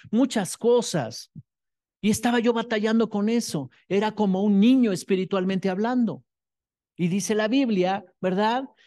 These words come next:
Que cuando lo recibes y crees en su nombre, te da el poder de ser hecho hijo de Dios.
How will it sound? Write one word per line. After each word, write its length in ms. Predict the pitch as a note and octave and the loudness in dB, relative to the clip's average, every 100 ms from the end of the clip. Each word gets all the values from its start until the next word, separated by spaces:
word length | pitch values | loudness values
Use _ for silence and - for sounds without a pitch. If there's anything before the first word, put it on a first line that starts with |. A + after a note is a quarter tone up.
| _ | _
Que 160 | - G3+ | -4 -2
cuando 400 | G3 G3 G3 G3 | 0 0 0 0
lo 240 | F#3 A3 | 2 2
recibes 560 | B3 A#3+ A#3 G#3 F#3+ F#3+ | 2 0 -2 0 0 0
y 100 | F3+ | -4
crees 300 | G#3 A#3 A#3 | 0 0 0
en 80 | A#3+ | 0
su 120 | B3 | 0
nombre, 380 | A3+ F#3+ F#3+ G3 | 0 0 -2 -2
te 220 | - F#3+ | -2 -2
da 160 | F#3+ | 0
el 100 | G3+ | -2
poder 320 | G3+ G#3+ F#3 F#3+ | -2 -2 0 -2
de 120 | F3+ | -2
ser 180 | - F3 | -2 -2
hecho 280 | F3 F#3+ | -2 -2
hijo 220 | D#3 C3+ E3+ | -4 -2 0
de 120 | G3+ | 2
Dios. 440 | A#3+ C#4 F#3+ - | 2 2 0 -6